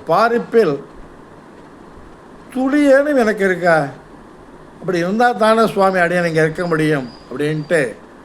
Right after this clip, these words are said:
அணில்கள் உதவியதை ஆழ்வார் தாமே சாட்சாத்கரித்து திருமாலை பாசுரத்தில் வெளியிட்டார். "குரங்குகள் மலையை நூக்க ஒளித்துத்தாம் புரண்டுட்டோடி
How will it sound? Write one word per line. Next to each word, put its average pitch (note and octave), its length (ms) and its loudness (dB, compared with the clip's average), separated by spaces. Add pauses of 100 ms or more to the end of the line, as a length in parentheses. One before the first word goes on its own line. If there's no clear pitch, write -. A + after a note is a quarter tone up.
(720)
அணில்கள் A#3 480 2 (120)
உதவியதை E3+ 720 0 (800)
ஆழ்வார் G#3+ 720 0
தாமே F#3 480 0 (260)
சாட்சாத்கரித்து F#3 1200 -2 (1400)
திருமாலை B3 580 2
பாசுரத்தில் F#3 800 0
வெளியிட்டார். F3+ 560 0 (280)
"குரங்குகள் G#3 540 0
மலையை F#3 440 0
நூக்க F3+ 540 -4 (720)
ஒளித்துத்தாம் G3+ 760 -2
புரண்டுட்டோடி F3 840 0